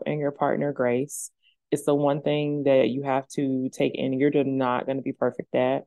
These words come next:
You're going to be imperfect, and that's okay. Keeping the child at the center of it, and also knowing that for all intents and purposes, there's a solution for any challenge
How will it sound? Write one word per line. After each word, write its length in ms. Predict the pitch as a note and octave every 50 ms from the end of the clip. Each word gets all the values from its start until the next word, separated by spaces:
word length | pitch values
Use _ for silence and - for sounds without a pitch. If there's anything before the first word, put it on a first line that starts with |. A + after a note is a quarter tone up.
| _ -
You're 120 | C#3+ C#3
going 200 | C#3+ C#3+ D3 D3+
to 140 | - - D3+
be 160 | B2+ B2+ A#2+ -
imperfect, 640 | - F#2 G#2 - - - - - - - - - _ -
and 160 | B2+ C3 C3
that's 240 | C3 B2+ B2 - - -
okay. 680 | A#2 A#2+ A#2 - - - - - - C3 C3+ D#3 F#3+ G3+ _ _ _ - - - _ _ -
Keeping 640 | - G3 F#3 F#3 F#3 F3 E3+ E3 D#3+ D#3 D3+ - - _ _ - -
the 500 | C#3 C#3 D#3 D3 C#3+ C#3 C3+ C3 - - -
child 460 | - - C#3+ C#3 C#3 C#3+ C#3+ C#3+ C#3+ -
at 160 | C#3+ - -
the 80 | C3 C3
center 560 | - - C#3+ C3+ B2+ - - D#3+ D#3+ E3+ -
of 280 | - E3 E3 E3 D#3+ E3
it, 340 | F3 E3+ F3 F3 E3 - -
and 180 | - D3+ - -
also 400 | C#3+ D3+ D3+ - - D#3 C#3+ C#3
knowing 720 | C#3 C3+ C3+ C3 C3+ C3+ C#3+ D3 C#3+ C#3+ C#3 C#3 C3 B2+ B2
that 480 | C3+ B2+ B2+ B2+ B2+ B2 B2 A#2 - -
for 160 | C3 - -
all 120 | E3 F#3
intents 240 | F#3+ F#3 F3+ E3+ -
and 100 | C#3 C3
purposes, 560 | - C3 C3 - D3+ D3 - - D3 D3 D3
there's 180 | - F#3+ G3+ F#3+
a 60 | E3
solution 560 | - - C#3+ C3+ C3 B2+ A#2+ - B2+ B2 B2
for 220 | - - A#2 - -
any 240 | A#2+ A#2+ A#2 A2+ A#2+
challenge 680 | A#2+ - - - - - - - - - - - -